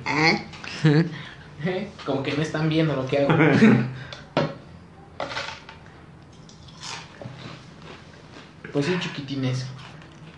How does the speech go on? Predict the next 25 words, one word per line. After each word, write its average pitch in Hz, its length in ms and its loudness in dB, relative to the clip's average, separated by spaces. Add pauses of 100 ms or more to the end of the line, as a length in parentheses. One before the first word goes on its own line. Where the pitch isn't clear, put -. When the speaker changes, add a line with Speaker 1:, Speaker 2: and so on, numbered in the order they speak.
(460)
Speaker 1:
Y 147 100 2
así 160 200 4
es 165 100 2
esto. 127 320 4 (800)
Ya 160 80 4
se 156 100 2
la 123 100 6
saben. 113 260 2 (920)
Los 131 140 -2
esperaremos 147 600 6
en 123 120 6
el, 113 560 0
en 135 140 0
el 123 100 6
siguiente 131 300 4
episodio 151 460 6
de 175 260 6
Cancélame 135 440 4
Esta. 185 300 -2 (360)
Probablemente, 175 920 8 (200)
no 131 100 4
estoy 131 180 4
prometiendo 123 480 4
nada, 131 300 2 (1080)
pero 170 380 8